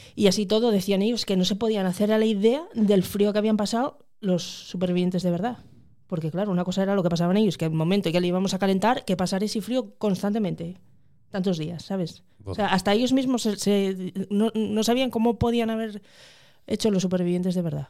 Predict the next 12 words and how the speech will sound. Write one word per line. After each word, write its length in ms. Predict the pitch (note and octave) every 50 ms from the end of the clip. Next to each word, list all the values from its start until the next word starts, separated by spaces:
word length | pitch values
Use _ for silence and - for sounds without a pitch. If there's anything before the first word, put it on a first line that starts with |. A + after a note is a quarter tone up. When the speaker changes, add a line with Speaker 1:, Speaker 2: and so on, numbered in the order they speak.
| - _
Speaker 1:
con 100 | - G3
ese 140 | F3 - F#3
frío. 260 | - E3+ D#3+ D#3 E3 - - - -
Speaker 2:
Ya, 220 | - F#2+ G2 - - _ _
y 100 | - A2
yo 100 | G#2+ C3+
creo 140 | C#3 D3 C#3
que 60 | C3
ese 160 | - - A#2+
pensamiento 760 | A#2 A#2 A2 - A#2 G#2 G#2 A#2 B2+ C3+ C3+ C3+ - B2 G#2 - _ _ _ _ _ _ -
te 100 | - G2
persigue. 540 | - F2+ F2 - - F#2+ F2 E2 D#2 -